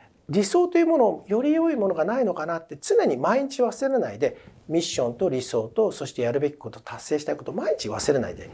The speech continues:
してみてほしいんです。えー、この間、えー、中国の方とか含めて、まあ、結構たくさんの何万人という方に講演をし-、させていただいたんですけど、まあ、すごいですよね。同時通訳でやると「えー、いいね」が十六万人もつくんですからね。えー、それが、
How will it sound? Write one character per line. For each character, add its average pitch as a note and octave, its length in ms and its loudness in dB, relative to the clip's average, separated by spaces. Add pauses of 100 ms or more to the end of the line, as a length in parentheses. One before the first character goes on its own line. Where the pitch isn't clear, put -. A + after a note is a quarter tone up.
し - 80 -16
て C#3 100 0
み A#2+ 80 -4
て - 60 -6
ほ - 100 -10
し - 100 -12
い - 40 -14
ん - 40 -18
で - 60 -20
す。 - 200 -18 (560)
え - 60 6
ー、 A#3 60 4
こ C4 100 4
の C#4+ 80 6
間、 C#4+ 480 4 (280)
え G#3 200 6
ー、 G3+ 60 0
中 C#4 160 0
国 G#3 120 6
の C3+ 60 4
方 B2 240 2
と G#2+ 120 -6
か G2+ 280 -4
含 C#3 220 -2
め G#2 80 -4
て、 G2 360 -8
ま C3 100 0
あ、 - 260 -8
結 - 160 0
構 - 80 -16
た - 160 -8
く - 80 -12
さ E3+ 160 4
ん C3 60 2
の - 160 -10 (100)
何 A#2+ 200 0
万 C#3+ 140 4
人 C#3+ 140 0
と C#3+ 80 -2
い - 20 2
う - 20 -2
方 B2 180 -4
に G2 180 -8
講 A2 200 -6
演 G#2 100 -4
を - 20 -6
し-、 - 180 -12 (200)
さ - 160 -10
せ - 100 -12
て A2 60 -6
い G2+ 60 -8
た G#2+ 100 -2
だ G#2+ 60 -4
い - 20 -8
た A2 100 -2
ん F#2+ 40 -4
で F#2 60 -10
す - 100 -18
け - 60 -20
ど、 - 220 -4 (380)
ま - 60 -2
あ、 - 20 2
す - 120 2
ご F#3 100 8
い - 40 6
で A2+ 60 4
す - 100 0
よ A#2 60 2
ね。 A2+ 100 4
同 D#3 160 4
時 F#3 120 2
通 G3 120 2
訳 B2 180 4
で G#2+ 80 0
や G2+ 60 0
る G2 100 -4
と G#2 240 -4 (360)
「え G2 460 0
ー、 F#3+ 60 4
い A3 40 6
い G#3 40 6
ね」 C3+ 100 6
が G2 80 -2
十 D3+ 140 4
六 G#3 160 6
万 A3 120 6
人 B2+ 80 4
も G2+ 80 -4
つ - 100 -8
く - 80 -6
ん F#2+ 40 -4
で - 60 -10
す - 80 -6
か - 100 -6
ら - 60 -6
ね。 - 260 0 (480)
え C3 180 6
ー、 C3 40 4
そ E3+ 140 4
れ F3+ 100 6
が、 F3+ 500 4